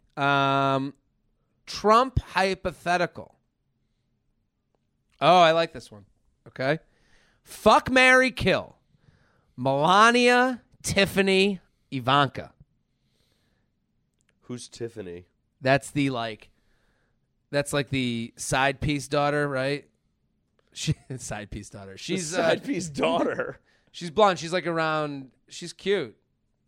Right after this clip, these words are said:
Speaker 1: We'll look her up. Tiffany's, like, the daughter of another woman.
Speaker 2: That he's
Speaker 1: Here she
Speaker 2: banging.
Speaker 1: is. He's not banging, but he, it was, like, a.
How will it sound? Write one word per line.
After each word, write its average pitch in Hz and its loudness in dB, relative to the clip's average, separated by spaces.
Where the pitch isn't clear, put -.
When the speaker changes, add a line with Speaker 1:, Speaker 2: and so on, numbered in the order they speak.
Speaker 1:
We'll 127 -14
look 135 -8
her 123 -10
up. 113 -14
Tiffany's, 175 -4
like, 151 -4
the 127 -8
daughter 135 -2
of 123 -8
another 120 -8
woman. 107 -14
Speaker 2:
That 104 -8
he's 107 -12
Speaker 1:
Here 139 -2
she 107 -8
Speaker 2:
banging. 104 -8
Speaker 1:
is. 110 -14
He's 143 -10
not 135 -4
banging, 120 -6
but 107 -14
he, 107 -14
it 120 -12
was, 117 -10
like, 113 -10
a. 107 -12